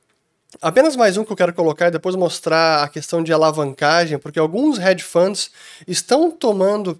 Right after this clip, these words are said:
perdas de cinquenta por cento em dois mil e vinte e dois. E o que explica isso é a alavancagem que muito desses players do mercado acabam usando pra turbinar retornos.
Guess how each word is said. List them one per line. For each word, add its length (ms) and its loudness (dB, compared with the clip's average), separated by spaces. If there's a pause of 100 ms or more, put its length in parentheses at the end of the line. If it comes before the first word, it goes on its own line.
perdas 580 0
de 100 -14
cinquenta 880 -4
por 220 -14
cento 580 -6 (220)
em 260 -4
dois 300 -6
mil 260 -4
e 80 -2
vinte 260 -8
e 40 -14
dois. 400 -10 (300)
E 80 2
o 40 6
que 80 -2
explica 460 -4
isso 460 -8
é 80 0
a 20 4
alavancagem 880 0 (240)
que 140 -4
muito 440 -2
desses 540 -2
players 420 -2
do 80 -6
mercado 540 0 (260)
acabam 500 0
usando 520 0
pra 200 0
turbinar 460 0
retornos. 640 -2